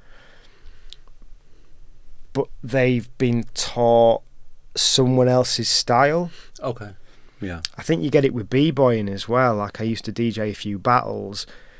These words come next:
Speaker 1: and you'd get these kids, and sometimes they'll be doing really kind of adult sort of gestures and things like that, that you're like,
Speaker 2: But they've never been in a battle. Like, they've never understood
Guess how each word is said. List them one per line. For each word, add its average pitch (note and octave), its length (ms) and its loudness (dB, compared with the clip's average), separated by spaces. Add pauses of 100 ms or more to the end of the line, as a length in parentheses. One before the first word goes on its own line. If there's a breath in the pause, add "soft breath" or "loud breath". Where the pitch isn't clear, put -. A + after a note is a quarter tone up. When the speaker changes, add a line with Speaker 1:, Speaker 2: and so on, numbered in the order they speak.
(160 soft breath)
Speaker 1:
and C3+ 120 -2
you'd B2 140 0
get E3+ 180 4
these C3+ 200 -2
kids, E3 300 0
and A2+ 160 -4
sometimes F#3 480 2
they'll B2+ 100 4
be A2 100 0
doing D#3 320 2
really B2 260 4
kind A#2+ 300 0
of A#2 400 0 (1500)
adult B2+ 420 2
sort - 220 0
of A#2+ 80 -4
gestures A2+ 880 2 (760 soft breath)
and B2 140 -2
things B2+ 220 2
like A#2+ 100 4
that, C3 180 4
that A#2+ 100 -2
you're A#2+ 120 4
like, A#2 180 4 (340)
Speaker 2:
But G#2+ 140 -6
they've G#2 180 -6
never A2+ 260 -2
been G2 520 -4 (220)
in G2 160 -6
a E2+ 100 -10 (520)
battle. E2+ 320 -4
Like, F#2+ 200 -4
they've A2 120 -2
never B2 220 2
understood A2+ 680 0